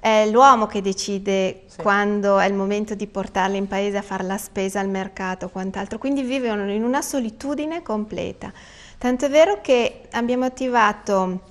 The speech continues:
Speaker 1: eh, abbiamo presentato un progetto alla Fondazione Cari Parma, che ci è stato per fortuna accolto, che è quello della,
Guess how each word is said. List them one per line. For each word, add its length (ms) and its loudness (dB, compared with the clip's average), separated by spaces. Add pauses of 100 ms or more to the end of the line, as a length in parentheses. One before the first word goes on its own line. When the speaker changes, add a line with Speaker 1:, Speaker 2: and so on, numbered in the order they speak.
(560)
Speaker 1:
eh, 60 0
abbiamo 600 2
presentato 580 0
un 80 0
progetto 560 -2
alla 140 0
Fondazione 840 -4
Cari 220 -6
Parma, 360 -4
che 120 -12
ci 120 -12
è 40 -8
stato 640 -6
per 120 -10
fortuna 460 -8
accolto, 380 -6
che 140 -8
è 60 -10
quello 360 -2
della, 340 -2